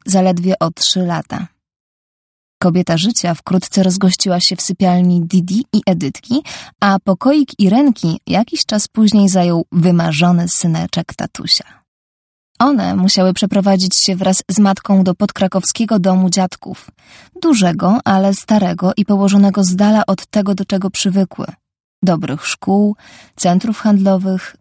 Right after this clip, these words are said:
mieszkań przyjaciół, kin i kawiarni. Nic dziwnego, że Wigilia kojarzyła się Didi ze wszystkim, tylko nie z radością,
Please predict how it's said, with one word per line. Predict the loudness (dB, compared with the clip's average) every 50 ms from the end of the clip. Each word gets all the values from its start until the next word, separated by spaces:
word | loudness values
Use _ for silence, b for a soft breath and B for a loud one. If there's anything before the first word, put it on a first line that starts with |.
| _ _
mieszkań | 0 0 2 0 -2 -2 -2 -2 -2
przyjaciół, | 0 -2 0 0 0 0 0 0 -4 -4 -4
kin | -6 0 4 4 4 4 2
i | -2
kawiarni. | -2 0 0 2 2 0 0 -2 -4 -8 -8 -10 -14 _ _ _ _ _ _ _ _ _ _ _ _ _ _ _ _ _ _ _ _ _ _ 2
Nic | 4 6 6 6 4
dziwnego, | 4 4 4 4 6 4 4 4 2 -2 -4
że | -2 -4 -2
Wigilia | -2 -2 -2 2 2 4 4 4 2 2
kojarzyła | 0 0 2 2 2 2 2 2 2 2
się | 2 0 -2
Didi | -4 -6 -2 0 0 0
ze | 2 0 -2
wszystkim, | -2 -2 0 0 0 0 0 -4 -4 0 2 2 2 2 0 -4
tylko | -4 -4 -2 0 2 2
nie | 2 2
z | 2 0
radością, | -2 -2 -2 -2 -4 -4 -4 -4 -2 -2 -2 -4 -6